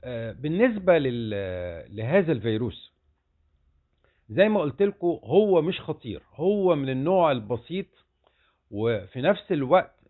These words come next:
مفيش منه أي مشاكل، ونادرًا ما يسبب، آه، مضاعفات.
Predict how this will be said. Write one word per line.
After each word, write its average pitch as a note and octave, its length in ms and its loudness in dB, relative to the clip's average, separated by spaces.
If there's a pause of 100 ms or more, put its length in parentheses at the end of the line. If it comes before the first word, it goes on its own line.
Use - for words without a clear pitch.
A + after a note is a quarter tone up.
(160)
مفيش A#2 400 -8
منه E3 460 -4
أي E3+ 260 0
مشاكل، E3+ 600 -4
ونادرًا C#3+ 960 0 (500)
ما D3 160 -2
يسبب، D3 640 -2 (240)
آه، G2 360 -8
مضاعفات. B2+ 760 2